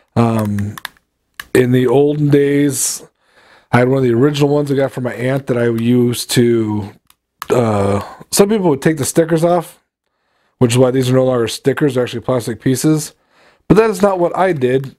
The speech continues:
That one was so old, it would fall apart. You could just kind of, like, twist it this way and pop this off, and then you take all the pieces off, and you just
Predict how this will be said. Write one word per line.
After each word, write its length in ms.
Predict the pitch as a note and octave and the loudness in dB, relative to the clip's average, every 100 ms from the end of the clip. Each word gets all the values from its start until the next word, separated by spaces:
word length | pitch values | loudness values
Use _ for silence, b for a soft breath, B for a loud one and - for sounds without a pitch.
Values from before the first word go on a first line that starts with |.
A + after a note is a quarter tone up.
| - | -2
That 180 | E3 | -2
one 220 | G3 F3+ E3+ | 0 0 0
was 160 | C#3+ | 0
so 120 | - | 0
old, 440 | D3 C#3 D3+ D3 C#3 | 0 2 2 0 -2
it 180 | B2+ C3 | -4 -4
would 300 | C3 B2+ G#2+ | -2 -4 -4
fall 340 | - E3 C3+ | -2 0 0
apart. 480 | A2 - - C3+ G#2+ | -6 -4 -2 0 -2
You 80 | A2+ | -4
could 140 | C3 | -2
just 160 | C3 - | -2 -2
kind 160 | D3 | 0
of, 100 | B2 | 0
like, 300 | B2 A2 - _ _ _ _ - | -2 -4 -8 _ _ _ _ -4
twist 320 | - A3 A3+ | 0 0 2
it 160 | G#3+ F3 | 0 2
this 200 | F3+ F3 | -2 0
way 220 | F3+ E3+ | 0 0
and 140 | A#2+ | -4
pop 260 | - F#3 F#3 | -2 -2 0
this 240 | F3 D#3+ | -2 0
off, 220 | D3+ D3+ C#3+ | 0 -2 -4
and 100 | A#2+ | -10
then 80 | |
you 100 | A2+ A2 B2 - | -12 -16 -12 -2
take 180 | D#3+ | 0
all 80 | D3 | 0
the 60 | C#3+ | -2
pieces 380 | C#3 C#3+ C3+ C#3+ | -2 -4 -2 -2
off, 160 | D3 | -2
and 100 | D#3 | -2
you 0 | |
just 320 | C#3+ D3 - | -4 -4 -8